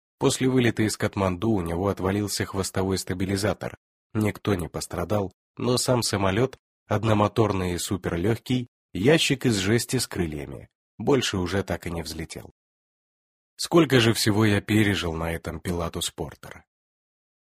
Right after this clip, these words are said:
В тысяча девятьсот семьдесят седьмом Эрик Джонс, Лео Диккенсон и я летали на нём над вершиной Эвереста без кислородных масок. За штурвалом был Эмиль Вик.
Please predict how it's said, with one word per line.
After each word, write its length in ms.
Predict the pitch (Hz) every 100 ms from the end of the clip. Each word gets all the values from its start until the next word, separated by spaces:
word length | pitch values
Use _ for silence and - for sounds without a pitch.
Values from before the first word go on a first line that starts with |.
| _ _ -
В 100 | -
тысяча 340 | 131 120 -
девятьсот 440 | 110 107 101 107
семьдесят 500 | - 101 92 90 98
седьмом 500 | - 101 92 117 127 -
Эрик 300 | 135 120 92
Джонс, 500 | 85 104 123 117 - _
Лео 380 | 92 104 117 104
Диккенсон 720 | 90 110 117 120 - 117 113 - _
и 80 | -
я 400 | 92 82 85 104 - _ -
летали 480 | 98 117 143 143
на 180 | 131 123
нём 280 | 113 131 120
над 160 | 110 98
вершиной 600 | 98 - - 117 107 98
Эвереста 440 | 92 98 110 -
без 240 | 90 110 -
кислородных 760 | 107 - 98 101 92 98 -
масок. 460 | 98 82 - - _ _ _ _ -
За 160 | 101
штурвалом 640 | 107 104 95 101 101 92 90
был 300 | 95 90 - -
Эмиль 340 | 95 98 95
Вик. 360 | 92 82 71 -